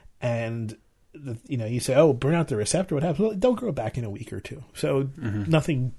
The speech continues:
Speaker 1: you know, crazy to worry about. It's just you can overdo it and burn out your receptor. That sounds like maybe that was what happened.
Speaker 2: Maybe. I mean, but, uh, like, yeah, I mean, it was, it was hot, but it wasn't like my ears were ringing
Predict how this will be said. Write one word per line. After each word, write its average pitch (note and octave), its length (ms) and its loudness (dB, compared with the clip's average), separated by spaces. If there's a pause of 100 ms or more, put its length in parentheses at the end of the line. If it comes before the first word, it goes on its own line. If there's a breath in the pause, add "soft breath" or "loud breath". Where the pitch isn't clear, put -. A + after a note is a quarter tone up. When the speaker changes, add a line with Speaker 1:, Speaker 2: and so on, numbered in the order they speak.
Speaker 1:
you - 80 -6
know, A#2 120 -6 (100)
crazy B2 320 -2
to G#2+ 80 -6
worry A#2+ 240 -2
about. G2 260 -4
It's G2+ 100 -10
just - 300 -8 (480 loud breath)
you A#2+ 140 0
can C3+ 440 2
overdo B2+ 440 4
it A2+ 80 -2
and A2 100 -4
burn A2 160 -4
out G#2 140 -6
your G2+ 80 -8
receptor. - 320 -8
That C3+ 220 -2
sounds F3+ 180 0
like E3+ 100 2
maybe C3+ 280 6
that B2+ 120 0
was A#2 140 -4 (100)
what A#2+ 120 -2
happened. - 340 -12
Speaker 2:
Maybe. G#2+ 400 -4 (240)
I D3+ 40 2
mean, E3 120 4
but, D#3 160 -4 (160)
uh, D#3+ 80 -6 (100)
like, - 240 -4 (680 soft breath)
yeah, D3 160 4
I - 20 8
mean, D#3 120 8
it A2+ 280 -2
was, C#3+ 380 0 (100)
it - 60 -6
was C3 120 2
hot, A#2+ 300 0
but A2+ 140 4
it G2+ 80 0
wasn't A#2+ 300 2
like G#2 200 -4
my - 80 -6
ears A2 260 2
were G2+ 80 -4
ringing G2 340 -4